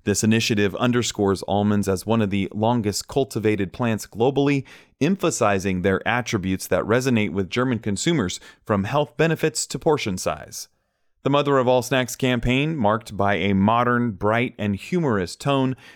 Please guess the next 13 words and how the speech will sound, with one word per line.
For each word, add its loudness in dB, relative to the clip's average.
is -2
primarily 2
targeted -2
at -2
women 0
who -2
prioritize 0
exciting, -2
convenient, -2
and -4
healthy -2
food 0
choices. -2